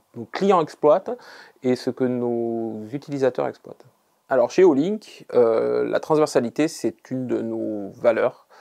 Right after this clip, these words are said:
Euh, il est important que chacun ait, donne du sens à son travail. Et pour donner du sens à son travail, il faut le comprendre. Il faut comprendre, euh, les interdépendances entre chaque métier à l'intérieur de la société.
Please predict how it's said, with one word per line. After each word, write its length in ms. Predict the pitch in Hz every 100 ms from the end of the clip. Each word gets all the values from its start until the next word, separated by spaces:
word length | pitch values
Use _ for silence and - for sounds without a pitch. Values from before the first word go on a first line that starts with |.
| - - - - -
Euh, 240 | 113 110
il 140 | 107
est 120 | 127 143
important 520 | 160 165 - 160 185
que 400 | - 127 120 120
chacun 800 | 117 - 156 143 147 156 180 165
ait, 160 | - 131
donne 360 | 117 113 143 135
du 120 | 127
sens 320 | - 165 -
à 20 |
son 120 | 123
travail. 420 | 123 127 113 104 104
Et 40 |
pour 140 | -
donner 200 | 127 143
du 100 | 139
sens 200 | 135 135
à 40 | -
son 140 | 120
travail, 260 | 110 113 151
il 60 | 151
faut 80 |
le 60 | 123
comprendre. 460 | - 127 - 101 - - - _
Il 100 | 113
faut 140 | - 120
comprendre, 560 | 127 120 131 123 113
euh, 420 | 113 110 107 - - _ _ -
les 160 | 123
interdépendances 760 | 127 135 127 127 123 143 180 135
entre 240 | 120 120
chaque 320 | 113 - -
métier 340 | 135 - - 165
à 60 |
l'intérieur 340 | 139 123 123 139
de 80 | 127
la 80 |
société. 420 | 117 - 127 -